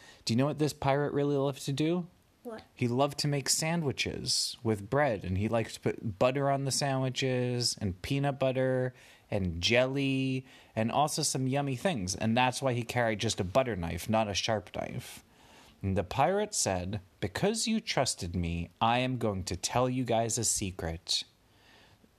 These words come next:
Speaker 1: I buried a treasure somewhere."
Speaker 2: Also, like, in, also, like, the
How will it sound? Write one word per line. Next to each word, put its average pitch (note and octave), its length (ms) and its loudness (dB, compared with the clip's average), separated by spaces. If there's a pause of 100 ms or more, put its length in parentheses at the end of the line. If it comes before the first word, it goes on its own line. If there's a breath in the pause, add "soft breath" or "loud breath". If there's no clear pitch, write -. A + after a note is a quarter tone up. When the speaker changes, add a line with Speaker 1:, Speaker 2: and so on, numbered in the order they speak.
(120)
Speaker 1:
I A#2 520 4 (100)
buried F#2+ 680 0
a F2 320 0 (100)
treasure G#2+ 720 2
somewhere." F#2 1120 -4
Speaker 2:
Also, F4 480 -4
like, D#4 200 -4 (600 loud breath)
in, C#4+ 280 -6 (360)
also, C#4 360 -2
like, B3 280 -2
the B3 420 0